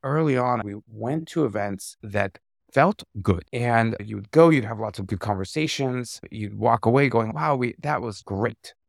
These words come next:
But when we actually analyzed it, the R O I was rarely there. We had one event absolutely felt perfect. We had the f-, table at the front. People came, hundred percent of the attendees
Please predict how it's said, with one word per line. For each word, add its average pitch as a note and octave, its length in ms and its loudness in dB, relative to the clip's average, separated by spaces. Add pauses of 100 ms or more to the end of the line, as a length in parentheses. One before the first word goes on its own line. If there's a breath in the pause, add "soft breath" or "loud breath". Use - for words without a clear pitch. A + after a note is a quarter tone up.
But A#2 440 4
when C3 460 0
we B2+ 160 6
actually C3+ 760 2
analyzed A#2+ 680 0
it, E2+ 320 -8 (100)
the A2 320 -2
R A#2+ 280 4
O - 20 4
I G#2+ 120 4
was G2 240 -2
rarely F#2 440 -4
there. - 280 -12 (320)
We G#2 120 -4
had A2+ 220 2
one A2 280 2
event G#2 460 4
absolutely A#2+ 920 -2 (120)
felt G#2+ 320 -6
perfect. - 540 2 (260)
We A2+ 220 4
had G#2 360 -2
the G2 80 -2
f-, - 100 -8 (260)
table A#2 280 -2
at G2 100 -8
the G2 80 -6
front. D#3+ 400 2
People G#2 420 -4
came, F#2+ 360 -6 (280)
hundred E3 300 2
percent C#3 200 -2
of A#2 80 0
the A2 260 2
attendees G#2 520 -4